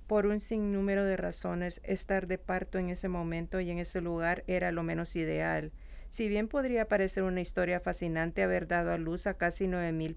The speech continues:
metros en el aire a un bebé prematuro, afortunadamente eso no es lo que sucedió.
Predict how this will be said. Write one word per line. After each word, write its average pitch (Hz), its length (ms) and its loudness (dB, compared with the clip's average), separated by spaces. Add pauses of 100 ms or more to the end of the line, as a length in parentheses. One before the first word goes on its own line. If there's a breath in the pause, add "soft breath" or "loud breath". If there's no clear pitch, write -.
metros 170 580 -4 (120)
en 180 100 -2
el 160 220 -2
aire 160 480 0
a 170 80 2
un 165 180 -2
bebé 165 340 0
prematuro, 165 760 0 (300 loud breath)
afortunadamente 208 1080 2
eso 190 240 0
no 175 320 0
es 180 220 -2
lo 175 120 0
que 160 120 -4
sucedió. 147 680 -4